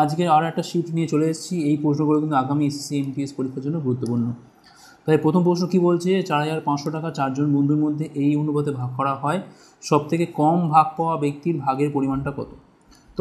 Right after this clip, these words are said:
আমরা আগে অনুপাত থেকে সাজিয়ে নেবো। তাহলে একের ছয় is to একের চার is to একের তিন, একের দুই। তো বারো দিয়ে গুণ করলে ওপরে পাবো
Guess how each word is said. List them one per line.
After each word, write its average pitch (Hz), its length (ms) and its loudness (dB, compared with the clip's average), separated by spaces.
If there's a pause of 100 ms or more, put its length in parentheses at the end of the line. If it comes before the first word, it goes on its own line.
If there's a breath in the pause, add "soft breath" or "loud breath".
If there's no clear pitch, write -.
আমরা 160 200 2
আগে 165 160 0
অনুপাত 156 300 0
থেকে 170 120 -4 (100)
সাজিয়ে 147 400 0
নেবো। 165 240 -4
তাহলে 139 240 -4
একের 143 200 -6 (100)
ছয় 151 260 -2 (100)
is 143 160 -6
to 156 60 -2 (160)
একের 143 220 -4 (140)
চার 147 280 -2 (100)
is 139 160 -8
to 143 60 -6 (140)
একের 139 240 -4 (140)
তিন, 151 240 0 (600 soft breath)
একের 131 280 0
দুই। 123 180 2
তো 131 60 2 (100)
বারো 131 240 2
দিয়ে 151 200 2
গুণ 147 200 0
করলে 147 180 4
ওপরে 147 340 0
পাবো 139 160 -2